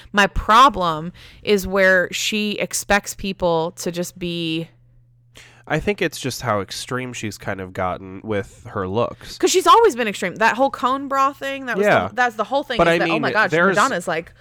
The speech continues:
Speaker 1: she's a trendsetter.
Speaker 2: Yeah,
Speaker 1: Like
Speaker 2: but there's a difference between, like, this cone bra and this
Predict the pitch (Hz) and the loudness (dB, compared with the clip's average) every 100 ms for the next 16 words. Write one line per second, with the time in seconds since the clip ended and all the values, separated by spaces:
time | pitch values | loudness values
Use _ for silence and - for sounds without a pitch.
0 | - - _ - - 285 208 - - - | -20 -20 _ -14 -6 -6 -6 -12 -12 -2
1 | 196 185 147 - 90 180 - 269 311 277 | 2 2 0 -10 -14 -14 -2 0 0 -2
2 | 226 180 78 - - - 165 196 185 202 | -2 -4 -4 -12 -20 -4 -2 0 0 0
3 | 233 190 156 - 170 - 143 - 147 135 | 0 0 -2 -2 -6 -6 -8 -4 -4 -2
4 | 127 117 107 101 - - - _ _ - | 0 0 0 -2 -10 -20 -20 _ _ -14
5 | 113 127 - - 120 120 143 147 147 151 | -4 -4 -4 -6 -6 -4 -4 -2 0 2
6 | 151 151 - 113 104 101 92 82 - - | 2 -2 -6 -8 -6 -6 -6 -8 -12 -14